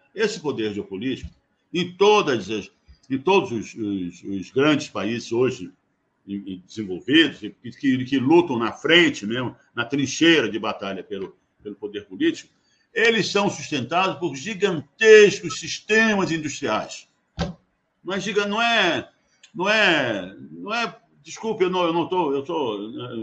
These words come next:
não, não tô ofendendo, nem quero ofender ninguém, nem menosprezar, né? Mas não é carro elétrico que vai resolver essa parada. São gigantescos sistemas industriais baseados em energia fóssil. Isso não se tro-, isso não se troca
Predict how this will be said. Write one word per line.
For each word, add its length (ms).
não, 180
não 140
tô 140
ofendendo, 580
nem 120
quero 240
ofender 360
ninguém, 380
nem 380
menosprezar, 760
né? 200
Mas 140
não 80
é 60
carro 260
elétrico 640
que 140
vai 360
resolver 300
essa 160
parada. 320
São 200
gigantescos 1040
sistemas 560
industriais 760
baseados 560
em 80
energia 480
fóssil. 580
Isso 260
não 160
se 140
tro-, 280
isso 440
não 120
se 140
troca 420